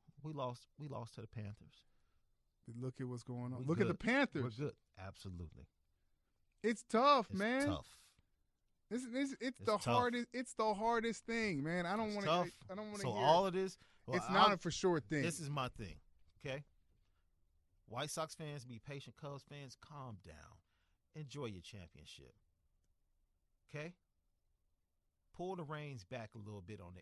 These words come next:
Speaker 1: arrogance. A man runs a business. If he, if he doesn't wanna deal with you, why are you offended?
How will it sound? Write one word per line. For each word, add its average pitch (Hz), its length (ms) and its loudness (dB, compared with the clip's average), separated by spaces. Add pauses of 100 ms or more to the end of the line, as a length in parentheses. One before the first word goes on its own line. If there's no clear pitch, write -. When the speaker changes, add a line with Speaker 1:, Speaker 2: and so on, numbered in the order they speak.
Speaker 1:
arrogance. - 600 -20 (1400)
A 107 40 -16
man 156 360 -6
runs 147 240 -10
a 127 40 -14
business. 151 460 -12
If 110 80 -16
he, 123 160 -18
if 143 160 -16
he 165 60 -12
doesn't 170 300 -6
wanna 160 180 -12
deal 170 280 -4
with 175 220 -12
you, 208 240 -12 (420)
why 165 180 -2
are 196 100 -2
you 170 180 -8
offended? - 440 -14